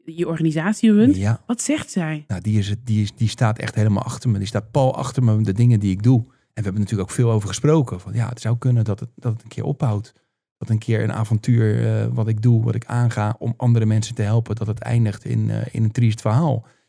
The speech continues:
Speaker 2: Maar dan heb ik zoveel gedaan en heb ik zoveel geleefd, dat ik het, ik heb het leven van duizend anderen geleefd. Dus dan nog,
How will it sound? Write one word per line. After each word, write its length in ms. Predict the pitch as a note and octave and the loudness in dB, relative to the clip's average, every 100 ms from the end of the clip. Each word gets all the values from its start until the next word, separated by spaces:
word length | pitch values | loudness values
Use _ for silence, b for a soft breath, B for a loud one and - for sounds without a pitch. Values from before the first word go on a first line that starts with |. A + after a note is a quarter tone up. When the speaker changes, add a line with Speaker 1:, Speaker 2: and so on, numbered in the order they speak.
| _ | _
Speaker 2:
Maar 160 | - A2+ | -2 0
dan 120 | A2+ | 2
heb 140 | A#2 A#2 | 0 0
ik 100 | - | 2
zoveel 680 | C3+ C3+ F#3+ E3+ D#3+ D#3 | 6 6 6 2 2 2
gedaan 580 | A#2+ B2+ D#3 G2+ A2 D#3+ - _ - | 2 0 0 -2 -2 -6 -12 _ -6
en 140 | B2+ | 0
heb 140 | A#2 A2+ | 0 0
ik 100 | G#2 | 2
zoveel 420 | B2+ F#3 D3+ C#3 | 4 4 2 0
geleefd, 680 | A2+ B2 A#2+ A2+ - - _ | 2 2 2 0 -4 -14 _
dat 140 | A2 G2 | -8 -8
ik 80 | |
het, 100 | G2+ G2+ | -8 -8
ik 180 | - A2 | -10 -8
heb 80 | G2 | -6
het 120 | A2 | -4
leven 320 | G#2+ A2+ A#2+ | 0 0 0
van 140 | A#2+ B2+ | 0 2
duizend 380 | A#2+ B2+ B2 - | 2 2 0 -2
anderen 300 | E3+ F3+ A#2+ | -2 -2 -2
geleefd. 400 | F#2+ G2 A2 - | -6 -8 -8 -8
Dus 160 | A2 | -8
dan 180 | G#2+ G#2+ | -2 2
nog, 300 | C#3+ A#2 | 2 0